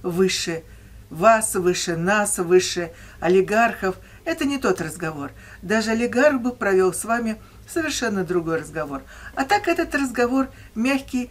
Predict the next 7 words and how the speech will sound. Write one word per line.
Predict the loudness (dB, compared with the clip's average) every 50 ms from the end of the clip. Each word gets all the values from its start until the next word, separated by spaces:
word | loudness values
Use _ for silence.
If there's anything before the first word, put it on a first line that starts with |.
| -12 -20 -20 -16 -8
для | -4 -4 -2
того, | 0 0 2 2 0
чтобы | -2 -2 -4 -4 -2 -4
немножечко | -2 -2 -4 -4 -2 0 0 0 0 0 -2 -4 -8 -8 -8 -10 -10 -12 -18 -20 -20 -20 -16
что-то | -16 -12 -6 -4 -4 -4 -4 -8 -4 -2 0 0 0 -2 -10 -18 -20 -20 -20 -20 -20 -20 -20 -16
сказать | -10 -4 -2 -2 0 0 -2 -2 -2
человеку. | 0 2 2 2 2 0 -6 -10 -10 -14 -16